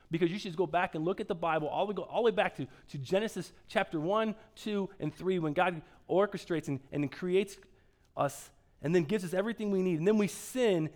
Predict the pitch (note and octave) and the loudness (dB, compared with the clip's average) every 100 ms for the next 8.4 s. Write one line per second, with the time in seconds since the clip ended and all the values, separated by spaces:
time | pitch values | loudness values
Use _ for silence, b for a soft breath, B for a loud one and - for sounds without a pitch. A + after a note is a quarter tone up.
0 | B D#3+ G#3+ G#3+ - A#3+ G3 - B3 B3 | B 4 4 4 0 0 0 -4 -4 0
1 | A3+ F#3+ - F3+ E3+ - - F#3+ E3+ A3+ | 0 0 0 0 0 -4 -10 -4 0 0
2 | - - F#3 D#3+ - E3+ D#3 - A3 A3+ | 0 -4 0 0 0 -4 -4 -4 -2 -2
3 | G#3+ - A3+ F#3 A#2 - B B G#3 F#3+ | -4 -4 0 0 -2 -10 B B 0 0
4 | - C#4 D4+ A#3 E3+ C#3 C#3+ A2+ B2+ F3 | 2 2 2 2 2 2 -2 -4 -4 -2
5 | A3 - b - F#3+ A3 - C4 C#4+ A3 | -2 -4 b 0 4 4 2 -2 -2 2
6 | F#3 - F#3+ - F#3 C#4 D#4+ A#3+ B3+ - | 2 4 0 0 2 4 4 4 2 2
7 | E4+ F4 - C3+ B B E3 E3+ G#3 A3 | -4 -4 -6 -8 B B 0 0 2 0
8 | G#3 G3+ G3 | 2 -2 -2